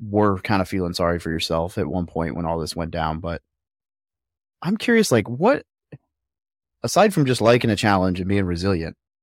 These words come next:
how did you come back so strong from not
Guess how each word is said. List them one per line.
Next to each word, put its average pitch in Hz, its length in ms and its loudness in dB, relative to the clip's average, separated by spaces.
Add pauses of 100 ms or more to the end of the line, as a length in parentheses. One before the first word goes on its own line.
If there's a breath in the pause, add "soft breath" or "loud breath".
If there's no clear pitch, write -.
(540)
how 190 380 2
did 160 220 0
you 135 180 2
come 117 360 2
back 85 460 0
so 151 480 2
strong 85 720 -4 (960)
from 101 680 2 (440)
not 120 300 2